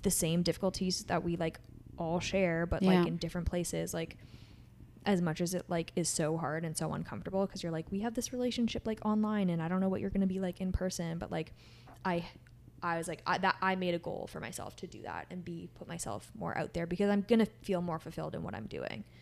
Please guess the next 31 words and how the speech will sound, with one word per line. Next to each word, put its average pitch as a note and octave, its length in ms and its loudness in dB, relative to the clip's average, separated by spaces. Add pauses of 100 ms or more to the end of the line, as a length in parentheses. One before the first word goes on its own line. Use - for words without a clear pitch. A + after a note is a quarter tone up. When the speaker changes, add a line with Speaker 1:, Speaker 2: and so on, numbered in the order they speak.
(220)
Speaker 1:
if, - 180 -2
like, D#3+ 160 -4
I - 40 -6
have - 380 -8 (340)
respect - 500 -6
and C3 280 -2
Speaker 2:
Yeah. F#3+ 380 8 (640)
Speaker 1:
like - 140 -10
that - 120 -12
from F3 140 -8
other G2+ 160 -8
people. - 340 -12 (220)
Speaker 2:
Well, F#3 300 -2
I G3+ 100 -4
mean, G3 140 2
I F3+ 80 4
think G#3+ 180 -4
that's G#3+ 220 -2
amazing, D#3+ 400 -2
and D#3 100 -2
I D3+ 220 -2
really D#3 340 -2
like - 280 -4
that F#3 120 -4
you - 80 -4
brought D#3+ 280 -2
that D#3 140 -2
up - 160 -4
because F3 280 -6
I E3 100 -2
think - 440 -4